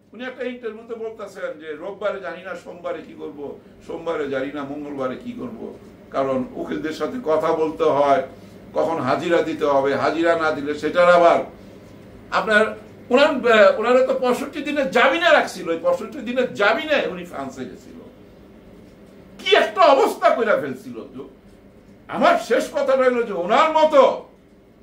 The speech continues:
যার এত পরিচিতি চারি-, সারা পৃথিবীতে, দেখেন ওনার পি-, পিছনে মামলা হওয়ার পর সঙ্গে সঙ্গে চল্লিশটা দেশ, বারেক ওবামা সহ চল্লিশটা দেশের প্রধান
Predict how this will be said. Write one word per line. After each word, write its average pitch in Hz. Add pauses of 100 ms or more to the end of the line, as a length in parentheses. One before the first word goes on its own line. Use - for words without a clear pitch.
(120)
যার 277 (760)
এত 208 (760)
পরিচিতি 247
চারি-, 185 (120)
সারা 180
পৃথিবীতে, 185 (300)
দেখেন 302 (400)
ওনার 277 (380)
পি-, 262
পিছনে 262
মামলা 254
হওয়ার 269
পর 262
সঙ্গে 254
সঙ্গে 247
চল্লিশটা 247
দেশ, 240 (380)
বারেক 262
ওবামা 262
সহ 247 (280)
চল্লিশটা 240
দেশের 226 (100)
প্রধান 214